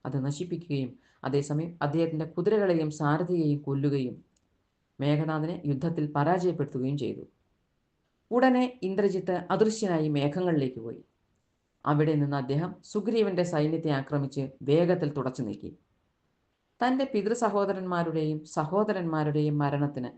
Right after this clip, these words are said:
പ്രതികാരം ചെയ്യാൻ തന്റെ മന്ത്രവാദ തന്ത്രങ്ങൾ ഉപയോഗിച്ച് നേരിട്ട് യുദ്ധത്തിന് വരാൻ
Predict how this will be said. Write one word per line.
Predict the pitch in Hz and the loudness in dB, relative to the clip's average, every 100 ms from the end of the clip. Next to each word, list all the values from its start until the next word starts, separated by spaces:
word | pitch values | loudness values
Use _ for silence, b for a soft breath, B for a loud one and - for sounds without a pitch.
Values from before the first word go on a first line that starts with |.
| b b | b b
പ്രതികാരം | 147 180 190 190 160 | -4 0 0 2 0
ചെയ്യാൻ | 147 131 123 - _ _ _ - 139 | -2 -4 -6 -8 _ _ _ -6 -2
തന്റെ | 147 147 | 0 0
മന്ത്രവാദ | 143 143 196 196 185 170 | 0 0 0 2 2 2
തന്ത്രങ്ങൾ | 165 139 139 139 135 | 0 -2 -2 -2 -2
ഉപയോഗിച്ച് | 131 131 123 120 117 - b b 143 | -2 -2 -2 -6 -10 -12 b b -2
നേരിട്ട് | 165 226 226 214 | 2 4 2 0
യുദ്ധത്തിന് | 175 147 175 170 | 0 2 0 0
വരാൻ | 143 127 117 | -2 -2 -6